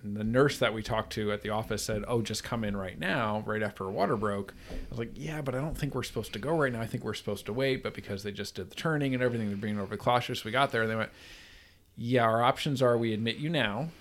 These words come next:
or there was this really pretty park across the street from, uh, I think it was Henrico's Doctor's,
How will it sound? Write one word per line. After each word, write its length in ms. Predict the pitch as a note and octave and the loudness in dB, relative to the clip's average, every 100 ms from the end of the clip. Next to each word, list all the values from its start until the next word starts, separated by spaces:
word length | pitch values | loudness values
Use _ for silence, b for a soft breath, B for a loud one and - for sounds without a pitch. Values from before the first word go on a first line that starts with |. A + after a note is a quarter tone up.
| B B B - | B B B -4
or 300 | B2 A#2+ A2+ | 2 4 4
there 140 | A2+ | 2
was 120 | G#2+ | 0
this 160 | A2 G2+ | -2 -4
really 420 | G#2+ B2 C3 B2 | -2 2 4 4
pretty 280 | G#2+ B2+ A2 | 2 0 0
park 260 | G2+ G#2+ G2+ | 0 -2 -4
across 320 | - G#2 - | -4 -2 -2
the 60 | |
street 340 | G#2 - G#2+ - | -6 -4 -4 -4
from, 360 | G#2+ G2+ G2 F#2+ | -6 -4 -4 -4
uh, 120 | F#2+ | -8
I 60 | |
think 160 | G2 A2+ | -8 -6
it 60 | G2 | -6
was 100 | - | -4
Henrico's 720 | A2+ G#2 A2+ - G#2 G#2 G#2 | -6 -4 -4 -2 0 0 -2
Doctor's, 560 | G2+ G#2 A2+ G#2+ - | -6 -8 -8 -10 -10